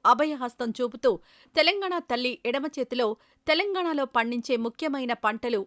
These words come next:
వరి, మొక్కజొన్న, సజ్జ, కంకులున్నాయి. వీటి ద్వారా గ్రామీణ జీవన విధానం, వ్యవసాయానికి గల ప్రాధాన్యాన్ని తెలంగాణ తల్లి చాటి చెప్పినట్లయింది.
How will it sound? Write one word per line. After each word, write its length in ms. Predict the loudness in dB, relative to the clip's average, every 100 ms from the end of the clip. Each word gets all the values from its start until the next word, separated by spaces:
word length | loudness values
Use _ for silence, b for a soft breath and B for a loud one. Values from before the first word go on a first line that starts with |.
| -2
వరి, 340 | 4 6 4
మొక్కజొన్న, 720 | -2 -4 -4 -6 -4 -2 -2 -4
సజ్జ, 300 | -2 -2 -2
కంకులున్నాయి. 760 | -4 -6 -8 -6 -6 -4 -6 -10 b -2
వీటి 180 | 0 4
ద్వారా 300 | 6 6 4
గ్రామీణ 500 | 6 6 6 2 -2
జీవన 360 | -2 -4 -2
విధానం, 480 | -4 -6 -4 -4 -4 -8 b b
వ్యవసాయానికి 680 | 2 2 0 -2 -2 -4 -4
గల 120 | 0 0
ప్రాధాన్యాన్ని 880 | 2 2 2 -4 -4 -6 -6 -8 -8 -4
తెలంగాణ 460 | 0 0 0 -2
తల్లి 400 | -2 -2 -4 -4 0
చాటి 200 | 0 0 -4
చెప్పినట్లయింది. 720 | -6 -6 -8 -6 -6 -6